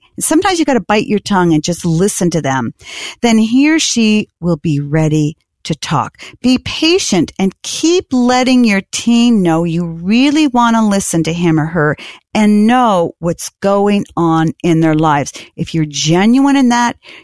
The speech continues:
you pursue them and communicate that to them, I promise they'll open up and talk to you. Two,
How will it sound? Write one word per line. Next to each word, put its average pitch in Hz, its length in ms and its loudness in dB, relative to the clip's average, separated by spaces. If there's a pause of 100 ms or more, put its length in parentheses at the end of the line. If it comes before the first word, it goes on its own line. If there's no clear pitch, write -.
you 151 140 -4
pursue 214 600 -4
them 247 240 0
and 226 200 0
communicate 190 720 0
that 143 260 -4
to 160 80 -6
them, 147 240 0 (340)
I 170 140 0
promise 180 760 -2 (300)
they'll 160 260 0
open 175 380 0
up 156 160 -2
and 156 120 -2
talk 147 320 -4
to 131 100 -10
you. 101 140 -6 (520)
Two, 262 540 0